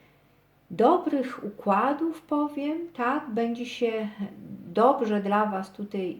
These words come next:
działo, wszystko się będzie dobrze układało, macie też kogoś, kto będzie wami zainteresowany, ktoś, kto będzie chciał zainwestować w waszą osobę,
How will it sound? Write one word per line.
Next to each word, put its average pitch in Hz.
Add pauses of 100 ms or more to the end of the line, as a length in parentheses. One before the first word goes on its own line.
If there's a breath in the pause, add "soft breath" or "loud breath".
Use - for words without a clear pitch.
działo, 180
wszystko 208
się 208
będzie 190
dobrze 180
układało, 170
macie 196
też 175
kogoś, 165
kto 175 (280 loud breath)
będzie 185
wami 175
zainteresowany, 170
ktoś, -
kto 170
będzie 170
chciał 165
zainwestować 175
w -
waszą 196
osobę, 185